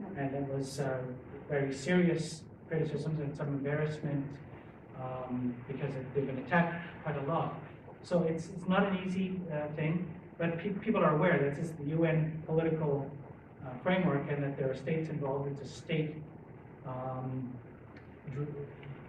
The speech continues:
you know, led process. It's not a judicial process, and that's the only way, I think, to analyze it.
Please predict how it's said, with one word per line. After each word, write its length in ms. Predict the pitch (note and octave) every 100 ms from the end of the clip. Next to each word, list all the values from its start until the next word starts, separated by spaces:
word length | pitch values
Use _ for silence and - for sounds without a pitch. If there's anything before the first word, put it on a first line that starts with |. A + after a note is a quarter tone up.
| - -
you 80 | D3
know, 140 | C#3
led 320 | C3 D3 D3 -
process. 480 | F3+ F3 D#3 C#3+
It's 180 | - -
not 160 | - -
a 40 |
judicial 380 | C#3 C#3+ C#3+ -
process, 380 | - C#3+ C#3+ -
and 80 | D3
that's 160 | F3 F3+
the 80 | F3
only 160 | E3+ D#3+
way, 180 | D#3 C#3+
I 20 |
think, 220 | D#3+ D#3
to 100 | D3+
analyze 380 | D#3+ G3 - -
it. 140 | -